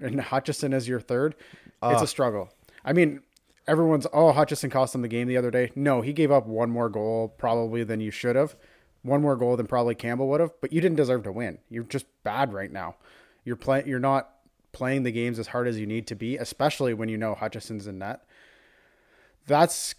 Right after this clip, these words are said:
Speaker 1: gotta be a concern to me from looking from the outside in, is Jack Campbell is regressing a bit, and you have nowhere else to go this year. And I think Campbell's still a guy where you need a one A, one B with him.
Speaker 2: Well, and you're not getting much support defensively.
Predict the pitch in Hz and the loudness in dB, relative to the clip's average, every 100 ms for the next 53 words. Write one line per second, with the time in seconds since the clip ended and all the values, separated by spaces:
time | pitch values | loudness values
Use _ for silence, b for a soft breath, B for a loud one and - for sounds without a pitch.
0 | - 143 135 135 131 110 131 117 110 120 | 2 2 4 2 0 -4 -4 -4 -4 -4
1 | 127 - 113 135 139 135 120 120 113 113 | -4 -6 -8 -4 -4 -2 -4 -2 0 -2
2 | - 110 107 117 107 104 104 101 - 139 | -2 -4 -4 -6 -8 -6 -8 -8 -12 -8
3 | 131 135 - 127 123 123 117 - 139 104 | -2 -2 -2 -4 -2 -2 -4 -8 -8 -8
4 | - 139 110 131 131 143 131 117 127 - | -12 -12 -2 0 2 0 -4 2 2 2
5 | 120 110 110 110 113 110 104 107 117 117 | -4 -2 -2 -4 -4 -4 -4 -4 -2 0
6 | 110 110 - 107 110 117 117 123 131 135 | 0 -2 -4 -4 -2 -2 -4 -2 -2 -2
7 | - 107 107 127 110 120 117 113 - 127 | -4 -6 -4 -6 -6 -6 -4 -6 -6 -2
8 | 113 104 104 104 101 101 110 107 101 104 | -2 -2 -4 -4 -4 -6 -6 -6 -6 -6
9 | 101 98 95 87 92 92 - 98 - b | -4 -4 -6 -8 -12 -12 -12 -14 -16 b
10 | b b b 131 139 143 143 160 175 160 | b b b -2 0 0 0 0 2 2
11 | 123 117 - 113 - 110 104 107 104 98 | 2 -2 -2 -10 -6 -6 -6 -10 -10 -10
12 | - 87 82 | -14 -12 -12